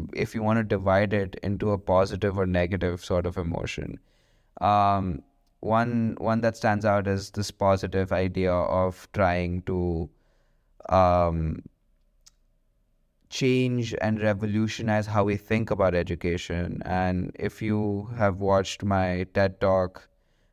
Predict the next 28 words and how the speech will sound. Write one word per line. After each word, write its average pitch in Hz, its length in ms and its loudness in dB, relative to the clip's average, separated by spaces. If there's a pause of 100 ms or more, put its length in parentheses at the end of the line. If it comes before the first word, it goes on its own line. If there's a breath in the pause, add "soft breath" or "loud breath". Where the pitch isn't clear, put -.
(120)
uh, - 40 -2
I'm 101 420 2
a 101 40 -2
huge 107 240 0
advocate 95 540 2
for 92 560 0 (440)
understanding 104 1300 0
instead 98 260 -4
of 95 140 -2
just 95 340 -4
knowing. 104 720 -2 (460)
And 104 340 0
the 104 100 0
way 110 180 0
we 117 160 0
do 107 180 -2
that 104 220 2
is 101 320 -6 (140)
teaching 107 840 -2 (640)
others 101 720 0 (800)
to 104 360 0 (600)
understand 107 1000 0 (160)
how 101 320 2
to 98 160 -2
learn. 87 360 -2
'Cause 110 240 -2
I 104 100 0
think, 110 360 -6